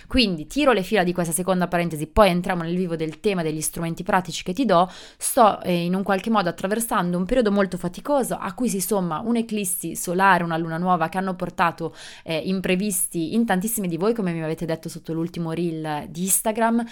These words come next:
ma che hanno anche mosso tantissimi nuovi equilibri, hanno creato anche un,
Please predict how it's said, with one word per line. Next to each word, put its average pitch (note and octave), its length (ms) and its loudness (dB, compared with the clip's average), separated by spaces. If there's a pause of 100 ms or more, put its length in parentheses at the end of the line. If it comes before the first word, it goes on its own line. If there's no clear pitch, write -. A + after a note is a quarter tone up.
(240)
ma G#3+ 180 4
che A#3+ 120 0
hanno G3 200 4
anche G3 240 0
mosso F3+ 400 0
tantissimi F#3+ 580 -2
nuovi E3+ 220 -2
equilibri, F3 500 -2
hanno E3 220 -4
creato G#3 680 0
anche F3+ 480 -2
un, G3 480 -2